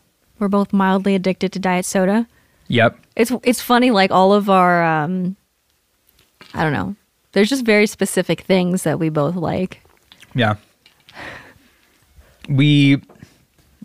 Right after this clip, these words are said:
Speaker 2: I don't know. It's,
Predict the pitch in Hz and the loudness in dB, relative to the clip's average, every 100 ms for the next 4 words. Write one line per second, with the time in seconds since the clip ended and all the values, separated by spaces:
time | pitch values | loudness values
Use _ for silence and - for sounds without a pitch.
0 | _ - 123 139 117 120 _ _ _ _ | _ -4 0 2 0 -2 _ _ _ _
1 | _ _ _ _ _ _ _ _ _ _ | _ _ _ _ _ _ _ _ _ _
2 | _ _ _ 139 - | _ _ _ -4 -4